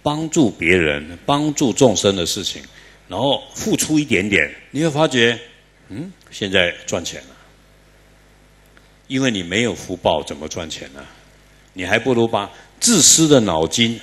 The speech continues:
变成一种，一种布施的脑筋，我如何去帮别人？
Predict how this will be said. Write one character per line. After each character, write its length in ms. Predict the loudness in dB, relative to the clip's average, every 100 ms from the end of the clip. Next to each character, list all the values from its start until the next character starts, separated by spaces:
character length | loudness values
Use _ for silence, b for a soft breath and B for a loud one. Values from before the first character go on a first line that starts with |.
| 0
变 180 | 0 0
成 180 | -2
一 60 | -2
种， 340 | 4 6 6 0 B B -8
一 100 | -4
种 240 | -2 -4 -8 0
布 140 | 2
施 280 | 4 2 4
的 100 | 2
脑 220 | 2 -2
筋， 260 | -2 -6 -6
我 320 | 0 4 4 2
如 120 | -2
何 200 | -2 -2
去 120 | -4 -4
帮 260 | -8 -10
别 120 | -12 -16
人？ 140 | -16